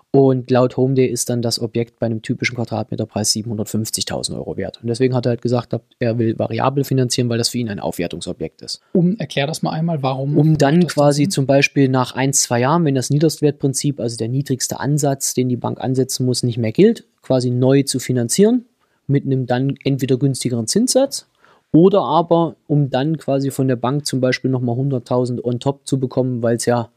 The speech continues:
Speaker 1: jetzt mehr wert quasi ist.
Speaker 2: Weil man dann zu gleichen Konditionen mehr Geld sich leihen kann,
Speaker 1: Genau.
Speaker 2: weil das Objekt mittlerweile mehr wert ist. Und Niederswertprinzip heißt ja,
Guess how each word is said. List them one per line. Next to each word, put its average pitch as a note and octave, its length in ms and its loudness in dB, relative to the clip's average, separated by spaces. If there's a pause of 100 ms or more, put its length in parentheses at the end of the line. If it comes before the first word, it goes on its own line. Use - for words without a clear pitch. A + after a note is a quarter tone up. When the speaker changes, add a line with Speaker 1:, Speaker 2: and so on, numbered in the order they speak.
(680)
Speaker 1:
jetzt - 260 -2
mehr A2+ 260 -2
wert A2+ 320 -2
quasi - 380 -14
ist. - 300 -10 (520)
Speaker 2:
Weil C3+ 240 2
man C3 180 -4
dann A#2+ 200 -2
zu - 140 -8
gleichen B2 400 -2
Konditionen C#3 1080 0 (360)
mehr C3 480 2
Geld C3 680 -2 (100)
sich C3 260 -8
leihen B2+ 380 -2
kann, D3 420 -2
Speaker 1:
Genau. A#2+ 140 -4
Speaker 2:
weil A#2+ 100 0
das A#2+ 180 -2
Objekt A#2 340 -4
mittlerweile A#2+ 400 -4
mehr A2+ 180 -4
wert A#2+ 180 -2
ist. C#3 140 -4
Und A#2+ 80 -2
Niederswertprinzip A#2+ 720 -2
heißt A#2 220 -2
ja, A#2+ 80 0